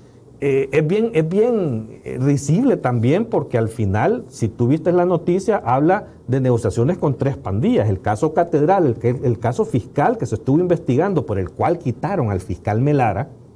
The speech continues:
¿vea? Eh, ya te decía que eran negociaciones con, con varias, eh,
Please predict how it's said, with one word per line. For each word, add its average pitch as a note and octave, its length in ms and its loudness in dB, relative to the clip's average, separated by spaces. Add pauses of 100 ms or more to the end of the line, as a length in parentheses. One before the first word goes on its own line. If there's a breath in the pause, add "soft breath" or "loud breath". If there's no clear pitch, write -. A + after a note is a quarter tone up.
(320)
¿vea? - 220 -12 (640 loud breath)
Eh, A2 460 2 (100)
ya A#2 200 2
te F#3+ 200 2
decía C#3 540 0
que G#2+ 80 -2
eran A#2 220 2
negociaciones B2+ 560 2
con, A2+ 240 -2
con G#2 280 -2
varias, A#2+ 540 0
eh, G#2 220 -6